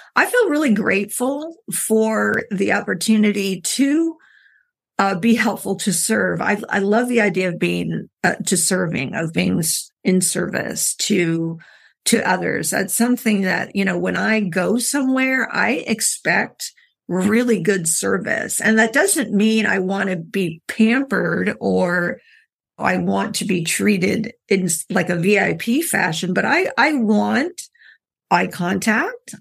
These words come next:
I want you to ask me, "Do I need anything else?" And I, and I will do, I will do the same. It was always a challenge to me, no, no matter what a kind of job I've had, and I've had, you know, plenty of,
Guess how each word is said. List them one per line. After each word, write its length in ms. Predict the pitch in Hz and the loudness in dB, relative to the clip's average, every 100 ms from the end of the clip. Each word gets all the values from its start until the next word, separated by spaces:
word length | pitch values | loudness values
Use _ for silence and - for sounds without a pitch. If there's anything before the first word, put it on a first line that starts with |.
| - | 0
I 160 | 190 | 0
want 640 | 185 185 185 190 208 214 - | 2 0 0 0 -2 -2 0
you 120 | 208 | 2
to 80 | 208 | 2
ask 340 | - 190 202 | 0 -2 -2
me, 140 | 269 | -4
"Do 160 | 311 196 | 0 0
I 80 | 175 | 2
need 160 | 175 | 0
anything 420 | 170 175 165 175 170 | 0 -2 -2 -2 0
else?" 460 | 175 190 339 339 - - - - | 0 -2 -4 -6 -16 -20 -14 -2
And 180 | 269 | 0
I, 200 | - 160 | 0 -2
and 260 | 170 - 233 | -2 0 2
I 140 | 254 | 4
will 180 | 392 403 | 4 2
do, 260 | - 240 240 | 2 0 0
I 140 | - 285 | 0 0
will 160 | 370 | 0
do 180 | 311 240 | 0 0
the 100 | 220 | 0
same. 520 | 202 - 285 370 220 | -2 -2 -2 0 0
It 200 | - 196 | 2 0
was 200 | 196 233 | 0 0
always 240 | 262 349 359 | 2 0 0
a 100 | 269 | -2
challenge 540 | - 247 247 254 233 | 0 0 0 -2 -2
to 120 | 214 | 0
me, 160 | 196 196 | 0 0
no, 140 | 196 196 | 0 -2
no 140 | 196 | 0
matter 240 | 190 185 | 0 0
what 240 | 185 202 240 | -2 0 0
a 140 | 262 - _ - | -2 -6 _ -2
kind 260 | 220 220 | 2 2
of 80 | 196 | 2
job 320 | 190 196 202 | 0 -2 0
I've 220 | 202 175 - _ - | -2 -4 -8 _ -8
had, 220 | 190 185 | -4 -2
and 120 | 175 | 0
I've 140 | 170 165 | 0 0
had, 360 | 185 208 220 - _ _ - | -2 -2 -4 -10 _ _ -2
you 80 | 262 | 2
know, 160 | 180 | 2
plenty 380 | - 214 220 196 | 0 0 2 2
of, 220 | 185 165 | 0 -4